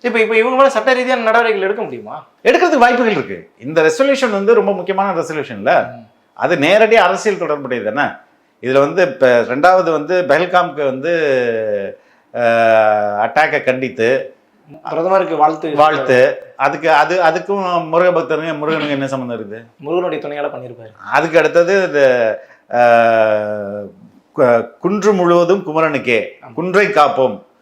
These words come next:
Speaker 2: அப்படி அது எதுக்கு? அப்ப அங்க ய-, இது என்ன சிக்கிந்தர், அஹ், இப்ப அதை, அதை கான்ட்ரவர்சி ஆக்குறது தான் அதோடைய நோக்கம்.
Speaker 1: இப்ப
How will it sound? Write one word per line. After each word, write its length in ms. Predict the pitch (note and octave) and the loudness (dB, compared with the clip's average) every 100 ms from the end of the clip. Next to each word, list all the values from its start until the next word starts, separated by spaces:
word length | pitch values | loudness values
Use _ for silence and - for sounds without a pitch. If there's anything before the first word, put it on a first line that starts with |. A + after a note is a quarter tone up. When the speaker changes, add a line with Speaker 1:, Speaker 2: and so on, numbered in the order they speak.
| _ - | _ -6
Speaker 2:
அப்படி 280 | C3+ E3+ | -2 2
அது 180 | D#3+ E3 | 2 2
எதுக்கு? 540 | F3 D3+ C#3+ D3 C#3+ _ _ _ | 0 0 -2 -4 -10 _ _ _
அப்ப 220 | - D3 A3 | -8 2 2
அங்க 200 | F#3+ F3+ | 4 2
ய-, 520 | E3 C3 - - C#3 | 2 0 -2 -14 -8
இது 160 | A#2 | 2
என்ன 260 | C#3 D3+ A3 | 2 4 2
சிக்கிந்தர், 460 | - F3+ A#3 A#3 G#3+ | 2 -6 0 4 6
அஹ், 960 | G3+ F3 E3 D#3 D3+ C#3 C3+ C3+ C3+ | 6 4 2 2 0 -2 -4 -8 -6
இப்ப 600 | B2+ - _ D3 C#3 C3+ | -6 -10 _ -4 -2 0
அதை, 220 | C3 D#3 | 2 4
அதை 200 | D#3 D3+ - | 4 2 2
கான்ட்ரவர்சி 420 | A3+ A3+ A3 F#3+ | 2 4 2 2
ஆக்குறது 260 | F#3 E3 E3+ | 0 -2 -4
தான் 180 | A3+ | -4
அதோடைய 360 | F3 C#3+ C3 A#2 | -2 -2 -2 -2
நோக்கம். 400 | C3 A#2+ F#2 - _ | -6 -8 -12 -16 _
Speaker 1:
இப்ப 140 | C3+ | -4